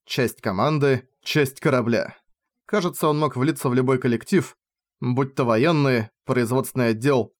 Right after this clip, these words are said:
или инженерный. Не удивлюсь, если ты есть его мир.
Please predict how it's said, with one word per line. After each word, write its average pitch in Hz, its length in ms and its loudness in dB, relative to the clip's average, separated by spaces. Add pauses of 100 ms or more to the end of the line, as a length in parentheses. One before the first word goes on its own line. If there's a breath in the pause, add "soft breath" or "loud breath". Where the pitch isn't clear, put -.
(120)
или 127 240 2
инженерный. 127 760 -2 (640)
Не 139 120 -4
удивлюсь, 180 640 2
если 127 300 0
ты 131 120 -2
есть 110 400 0
его 131 240 4
мир. 123 480 2